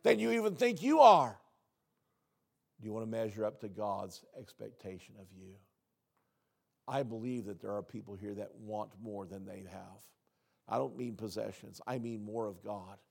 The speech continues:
I mean the power of God. I mean learning to walk in the Spirit.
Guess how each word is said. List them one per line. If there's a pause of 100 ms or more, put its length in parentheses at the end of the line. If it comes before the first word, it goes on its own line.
(560)
I
mean
the
power
of
God.
I
mean
learning
to
walk
in
the
Spirit.